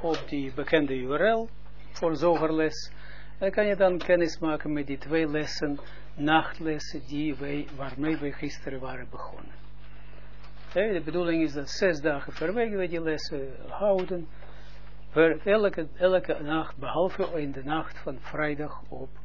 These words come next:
zaterdag. En natuurlijk dan ver-, verschijnt dan bij iemand die dan voorlopig niet denkt aan die lessen,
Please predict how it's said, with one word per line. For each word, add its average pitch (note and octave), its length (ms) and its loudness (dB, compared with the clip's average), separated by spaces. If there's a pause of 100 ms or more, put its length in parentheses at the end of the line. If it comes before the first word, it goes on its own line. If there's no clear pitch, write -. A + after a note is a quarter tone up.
(460)
zaterdag. - 720 -6 (1800)
En F3 120 4
natuurlijk G3+ 440 2
dan F3+ 200 6
ver-, D#3+ 220 -2 (180)
verschijnt E3 680 0
dan D#3+ 280 0 (640)
bij D#3 320 0
iemand E3 380 2
die D3 220 -2
dan D3 360 -2 (420)
voorlopig D#3 720 0
niet F#3+ 280 0
denkt C#3+ 360 0
aan C#3 100 -2
die C#3 140 -4
lessen, C3+ 460 -6